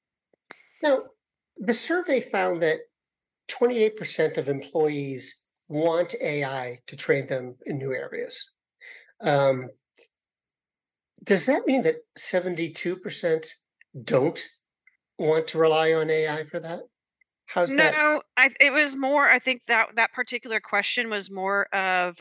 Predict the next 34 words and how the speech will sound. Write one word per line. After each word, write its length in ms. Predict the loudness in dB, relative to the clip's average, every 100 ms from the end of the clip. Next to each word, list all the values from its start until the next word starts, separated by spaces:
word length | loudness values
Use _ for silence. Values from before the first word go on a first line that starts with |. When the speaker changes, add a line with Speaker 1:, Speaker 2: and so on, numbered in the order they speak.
| -4
Speaker 2:
of 240 | -2 -2 -6
these 240 | -8 -6 0
options, 1040 | 2 2 0 -2 0 -2 -6 -10 -10 -10 _ _ _
where 380 | -10 0 4 4
would 240 | 4 0
you 120 | 0 0
be 140 | -2
looking 320 | -2 -6 -8
for 180 | -6 -2
A 220 | 0 2
I 500 | 2 2 4 2 2 _ -10
to 80 |
benefit 520 | -2 0 0 -2 -4 -2
you? 260 | -8 -8 -16 _ -2
And, 200 | -2 -2 -6 -2
and 180 | -2
twenty-eight 640 | -4 -4 0 0 0 0 2
of 100 | 0
the 80 | 0
res-, 260 | -2 -4 -8
or 100 | -8
twenty-eight 400 | -6 -4 -2 -2
percent 480 | -4 -2 2 4 4
responded 580 | 0 -4 -4 -4 -2 -4
specifically 640 | -8 -8 -8 -8 -8 -6
in 80 | -6
that 180 | -6 -4
area. 360 | 0 0 0 -4 -10 -6
There 120 | -2 0
were 160 | 0
a 40 | 0
handful, 600 | 0 0 -2 -4 -2 -4
there 120 | -8
were 120 | -8